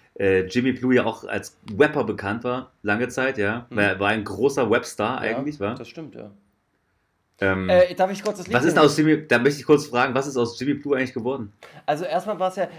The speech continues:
Speaker 2: „Hey Jimmy, hey, what's up? Can I get your autograph? Hey Jimmy,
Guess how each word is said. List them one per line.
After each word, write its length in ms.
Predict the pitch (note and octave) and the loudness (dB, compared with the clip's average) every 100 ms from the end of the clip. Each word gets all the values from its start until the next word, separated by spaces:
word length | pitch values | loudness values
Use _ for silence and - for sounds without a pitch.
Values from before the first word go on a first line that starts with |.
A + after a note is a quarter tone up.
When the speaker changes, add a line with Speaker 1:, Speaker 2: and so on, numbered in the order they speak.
| - | -8
Speaker 2:
„Hey 220 | D3 F#3 E3 | -2 -2 -2
Jimmy, 300 | D#3 F#3+ F3 | -8 -6 -4
hey, 240 | C#3+ D3+ D#3+ | -2 -2 -2
what's 220 | D#3+ B2+ | -4 0
up? 280 | C#3 F3 - | 0 0 -4
Can 180 | E3+ E3 | -4 -2
I 80 | D#3 | -2
get 280 | D3 C#3+ C#3 | -4 -6 -6
your 180 | A#2 | -6
autograph? 600 | - D3 F3+ B2+ C#3 D3 C#3 | -2 -2 -2 -2 -2 -2 -6
Hey 100 | B2 | -10
Jimmy, 640 | G#2+ C#3 D#3+ E3+ F3 F3 | -8 -6 -4 -4 -4 -8